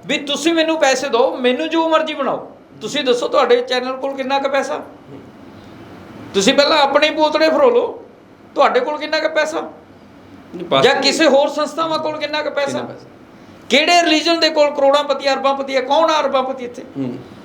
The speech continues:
Speaker 1: ਮਹਾਰਾਜ, ਸਾਡੇ ਚਰਚ ਦਾ ਜੇ ਸਾਡੇ ਕੋਲ ਪੈਸਾ ਹੁੰਦਾ ਤਾਂ ਮੈਨੂੰ ਆਪਣੀ ਜ਼ਮੀਨ ਦੇ ਵਿੱਚ ਲੋਕਾਂ ਨੂੰ ਅੱਜ ਬਿਠਾਉਣ ਦੀ ਨੌਬਤ ਨਾ ਆਉਂਦੀ।
Speaker 2: ਨਾ,
Speaker 1: ਜੇ
Speaker 2: ਬਿਲਕੁਲ।
Speaker 1: ਮੇਰੇ ਕੋਲ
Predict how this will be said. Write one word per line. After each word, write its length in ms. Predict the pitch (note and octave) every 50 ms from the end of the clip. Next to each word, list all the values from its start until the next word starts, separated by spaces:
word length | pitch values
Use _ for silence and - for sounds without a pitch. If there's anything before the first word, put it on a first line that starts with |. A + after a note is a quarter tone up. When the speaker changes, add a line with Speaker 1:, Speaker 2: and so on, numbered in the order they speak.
| - - - - - - - - - - - - - - D#3
Speaker 1:
ਮਹਾਰਾਜ, 440 | E3 G#3 B3 C4+ C4 C4+ D4+ D4 -
ਸਾਡੇ 280 | - C#4+ C4+ D4+ D4+
ਚਰਚ 400 | - - C4+ B3 A#3+ A#3 A#3 C4
ਦਾ 360 | C#4 C#4 C#4 C4+ B3 - - - - - - - -
ਜੇ 420 | B2 - - D3 G3 B3 D4 D#4+
ਸਾਡੇ 300 | D#4+ - A#3+ A#3 A3 A#3
ਕੋਲ 140 | B3+ B3+ C#4
ਪੈਸਾ 400 | - - A3+ A3 G#3+ - C4 A#3
ਹੁੰਦਾ 500 | G3 G3+ F3 E3 F3 G3+ B3+ C#4+ - - - - - - -
ਤਾਂ 100 | C4 C#4
ਮੈਨੂੰ 400 | B3 A#3 A#3+ A#3 C#4 C#4 C#4 G#3+
ਆਪਣੀ 300 | G#3 G#3 - B3 C4+ C4+
ਜ਼ਮੀਨ 420 | F3 F#3 G3 G3+ G#3+ A3+ A#3+ A#3+
ਦੇ 140 | A#3+ C4+ B3
ਵਿੱਚ 220 | A3 A#3 A#3 C4+
ਲੋਕਾਂ 400 | C4+ B3 A3+ A3 G#3+ A3+ A#3+ A#3+
ਨੂੰ 120 | A#3+ B3 A#3+
ਅੱਜ 140 | A#3 A#3+
ਬਿਠਾਉਣ 340 | A#3+ A#3+ - A#3+ C4 A#3 G#3+
ਦੀ 160 | G3+ A3 B3+
ਨੌਬਤ 320 | A#3 A3+ G#3 G#3 G#3 G#3 B3+
ਨਾ 120 | B3 C4+
ਆਉਂਦੀ। 240 | C#4 C#4 C4 C#4 B3
Speaker 2:
ਨਾ, 160 | C#3 C3+ C#3
Speaker 1:
ਜੇ 680 | B2+ A2+ G#2+ - - - - - - - - - B2+ C3+
Speaker 2:
ਬਿਲਕੁਲ। 260 | D3+ G#3 C4 D4+ D#4
Speaker 1:
ਮੇਰੇ 200 | D4+ C#4+ D4 D#4
ਕੋਲ 140 | D4+ D#4